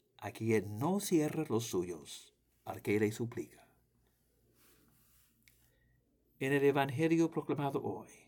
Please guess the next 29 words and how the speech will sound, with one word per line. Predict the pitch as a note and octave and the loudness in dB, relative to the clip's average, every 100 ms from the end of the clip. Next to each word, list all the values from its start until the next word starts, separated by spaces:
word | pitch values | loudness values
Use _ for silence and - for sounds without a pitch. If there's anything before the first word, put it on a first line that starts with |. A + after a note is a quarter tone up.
| _ _ _ _ _ _ _ | _ _ _ _ _ _ _
Cristo | - G#2+ G#2 G2 G2+ | -2 -2 -2 -4 -4
se | - G2+ - | -4 -4 -4
identifica | - G#2 G#2 G2+ A2+ A2 F#3 E3+ - - - - _ _ | -6 -6 -6 -4 -4 0 0 0 -4 -16 -20 -20 _ _
con | - G#2 | -10 -8
aquellos | F2+ B2+ C#3+ D3 | -2 2 4 2
hermanos | C#3+ B2+ B2+ C3 B2 | 2 0 -2 -4 -4
y | C3 | -2
hermanas | A#2 F#2 F2+ G#2+ A2 - | -2 -4 -4 -4 -6 2
que, | A#2 C#3+ G#3+ - - - - _ _ - | 6 6 4 -4 -18 -20 -20 _ _ -6
en | |
tiempo | A#2 B2 D#3+ F3+ | -4 0 2 2
de | E3 | 2
gran | C3+ C#3 | 0 -2
necesidad, | C3 B2 B2+ A#2+ - - - _ _ _ _ _ - | -4 -4 -2 -4 -6 -14 -20 _ _ _ _ _ -14
recibieron | G2+ A2+ G#2+ A2 G2+ G#2 G2+ | -2 0 0 -2 -2 0 0
socorro | A2 G#2+ - C#3 C#3 C#3 C#3+ - - | 0 -2 0 0 0 -2 -6 -10 -16
de | - | -12
parte | - A#2+ A#2 | -4 -2 0
de | G2 | 0
ciertos | - B2 - C#3 | 0 -2 -2 -2
miembros | A#2 A2+ A#2 A2+ | 0 0 2 2
de | A2+ | 2
la | A2+ | 2
comunidad | A#2 A#2+ B2 A#2+ A2 | 0 0 0 0 -2
eclesial, | A#2 A#2 A#2+ A#2+ F2 E2+ G2+ C#3+ - _ _ _ _ _ _ _ - | -2 -2 -2 0 -2 -2 -4 -8 -12 _ _ _ _ _ _ _ -18
es | - | -12
decir, | - F#2 G2 F#2+ | -8 -6 -4 -4
la | F#2+ | -4
Iglesia. | G2 E2+ - - - - | -6 -8 -10 -16 -20 -20